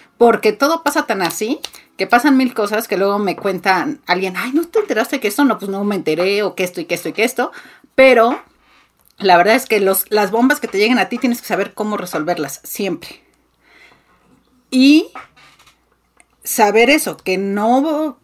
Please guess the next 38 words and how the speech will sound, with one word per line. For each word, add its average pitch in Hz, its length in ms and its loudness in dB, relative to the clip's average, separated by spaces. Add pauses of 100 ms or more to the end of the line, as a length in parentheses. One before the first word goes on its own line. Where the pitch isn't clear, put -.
(160)
es 240 200 2
difícil 294 400 -2
llegar 175 260 0
como 185 200 -6
jefe. 143 360 -10
Tienes 262 300 2
que 233 120 -4
trabajar 175 460 0
en 226 120 -2
muchas 226 320 -4
cosas, 208 260 -6
conocer 185 380 -6
muchas 247 300 -2
cosas, 226 640 -4
y 190 140 -12
como 180 360 -4
que 170 440 -4 (220)
ya 240 160 4
que 262 80 -6
lo 233 120 0
tengas 240 360 0
todo, 262 420 0
ya 196 180 -2
te 226 100 -6
puedes 208 280 -6
aventurar. 151 520 -4 (300)
Y 190 100 -4
respetar 202 680 0
a 190 140 -8
todos 214 540 -2
los 185 160 -6
managers 185 540 -4
y 190 100 -8
respetar 202 640 -4
a 190 100 -6
todas 196 420 -4
las 170 160 -6
bandas, 156 420 -4